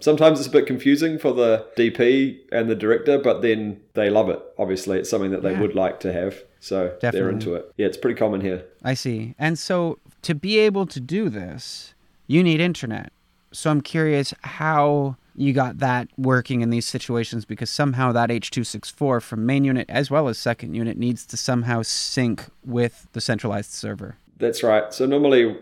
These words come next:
Speaker 1: what we'd do in those situations is partner ourselves up with the I T department of the production, because if they're gonna be providing, in theory, they're going to be providing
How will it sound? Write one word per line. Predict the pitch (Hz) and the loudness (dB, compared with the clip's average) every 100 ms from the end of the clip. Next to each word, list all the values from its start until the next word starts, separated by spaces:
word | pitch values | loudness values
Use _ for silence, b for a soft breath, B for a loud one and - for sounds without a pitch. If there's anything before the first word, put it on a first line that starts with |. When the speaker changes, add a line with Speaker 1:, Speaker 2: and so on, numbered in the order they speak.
| - | -2
Speaker 1:
what | 113 110 | 2 4
we'd | 117 101 | 2 6
do | 113 113 | 8 8
in | 110 | 6
those | 110 107 | 0 -2
situations | - 113 107 107 104 95 | -4 0 0 0 -4 -4
is | 104 - | -6 -8
partner | _ - 123 117 110 | _ 0 2 2 0
ourselves | 104 107 98 | 0 -2 0
up | 107 107 | 0 -2
with | 104 - | -6 -2
the | 101 104 101 | 0 0 0
I | 107 | 0
T | 101 110 | 2 -2
department | 104 110 95 101 | -2 -2 -2 -2
of | 101 90 | -4 -4
the | 104 98 92 - | -2 -2 -2 -6
production, | - 107 - 160 180 B B B B - | -2 0 0 -4 -4 B B B B -10
because | 101 110 | -4 -2
if | 107 - | -2 2
they're | 127 127 | 4 6
gonna | 123 | 4
be | 107 104 | 4 2
providing, | - 98 107 104 104 | 0 0 2 2 0
in | 113 113 | -2 2
theory, | 131 135 110 | 6 8 6
they're | 110 | 4
going | 107 107 | 2 0
to | |
be | 101 | -2
providing | 98 98 104 101 101 | -2 0 2 2 0